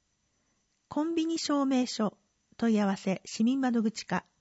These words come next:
住民票の写し及び印鑑登録証明書の総発行数のうち、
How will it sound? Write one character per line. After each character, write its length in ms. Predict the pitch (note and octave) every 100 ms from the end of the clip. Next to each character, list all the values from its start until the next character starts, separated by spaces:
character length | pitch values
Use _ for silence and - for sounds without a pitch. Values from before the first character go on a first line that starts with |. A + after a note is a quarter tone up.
| _ _ _ _ _ _ _ _
住 260 | - D4+ E4+
民 200 | F4+ E4+
票 240 | D#4+ D#4
の 160 | D#4 D4
写 180 | -
し 300 | C#4 - A#3+ _ _ -
及 180 | A#3+
び 260 | G3 F#3 - _
印 220 | B3+ D#4
鑑 260 | - D#4+ D#4
登 200 | D#4+ D#4
録 180 | A3 -
証 260 | - B3 B3+
明 200 | B3+ B3+
書 180 | - G#3+
の 200 | F3+ -
総 280 | - - C#4+
発 240 | - C#4 _
行 200 | C#4 C#4
数 240 | - F#3+
の 160 | F3 E3
う 80 | E3+
ち、 240 | -